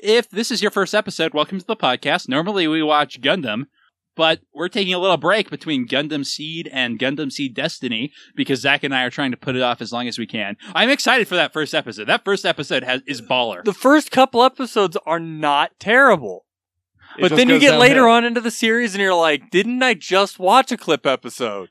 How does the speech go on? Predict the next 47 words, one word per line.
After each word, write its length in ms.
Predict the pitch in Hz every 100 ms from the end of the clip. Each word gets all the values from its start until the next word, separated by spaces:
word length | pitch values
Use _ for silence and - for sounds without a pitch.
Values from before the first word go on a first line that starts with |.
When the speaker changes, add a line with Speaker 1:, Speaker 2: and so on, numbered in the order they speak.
| -
Speaker 1:
The 80 | 170
weird 240 | 240 311
thing 180 | 311 302
is 100 | 233
it's 200 | 220 -
like 160 | 202
it 100 | 190 160
goes 200 | 165 131
up, 160 | 143 -
it's 100 | 160
like 160 | 190 -
the 80 | 175
plane 380 | - - 160 165
Speaker 3:
<laughs> 140 | -
Speaker 1:
tilts 240 | 147 135 -
up, 260 | 123 160 - _ -
or 160 | 160 147
like 220 | 147 151
the, 260 | 156 143 143 _ _ 156 170
not 240 | 131 147 135
the, 100 | 123
like, 180 | 107 107
airplane, 440 | 123 120 120 101 98
but 160 | 113
the, 100 | -
like, 260 | 113 107 104
inclined 360 | 123 147 131 117
Speaker 3:
Yeah. 40 |
Speaker 1:
plane 160 | 139 127
you're 100 | 127
on, 120 | 139
and 200 | 143 135
you 80 | 151
start 260 | 170 151
sliding 460 | - 151 147 135 117
back. 420 | 117 110 - - -
Speaker 3:
<laughs> 180 | 196
Speaker 2:
Well, 120 | 339 220
it's 80 | -
like, 140 | 254
it's 100 | 240
like 160 | 247 208
being 180 | 262
on 140 | 262 247
a 60 | 202
roller 340 | 170 180 208
coaster, 640 | 202 226 226 - 269 262